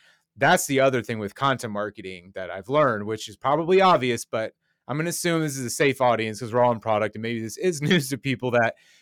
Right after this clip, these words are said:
when you are establishing that, that, that category and you're building resources, like, you have to tell people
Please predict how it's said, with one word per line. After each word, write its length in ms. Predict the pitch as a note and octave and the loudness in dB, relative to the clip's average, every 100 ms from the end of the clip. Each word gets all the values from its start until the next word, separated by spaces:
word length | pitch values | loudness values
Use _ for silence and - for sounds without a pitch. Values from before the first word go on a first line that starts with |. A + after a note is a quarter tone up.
| _ A#2+ | _ -2
when 180 | C#3+ D#3+ | 0 2
you 180 | D#3 D3 | 0 0
are 580 | C3 D#3 F#3+ E3 C#3 A#2+ | 2 4 4 4 2 0
establishing 760 | C3+ - C3+ D3+ E3 C3+ C3+ B2 | -6 -2 2 4 4 0 -2 -4
that, 160 | A#2 G2+ _ | -4 -6 _
that, 280 | C3+ A#2+ G#2 - | -2 -2 -2 -6
that 220 | G#2+ E2+ | -8 -4
category 520 | C3+ D#3 D3 A#2 A2+ | 0 0 2 0 0
and 60 | G#2+ | -2
you're 100 | G#2+ | -4
building 320 | C3 D3 A#2 | 0 0 0
resources, 760 | A#2+ C3 - G#2+ G2 G2+ F#2 | -2 -4 -4 -6 -8 -12 -14
like, 120 | A2 C3 | -12 -8
you 100 | C#3+ | -4
have 200 | D3+ E3 | -2 -2
to 140 | C#3 | -4
tell 240 | - B2+ | -2 -2
people 500 | B2 A#2 G#2+ G#2 G2 | -2 -6 -8 -6 -6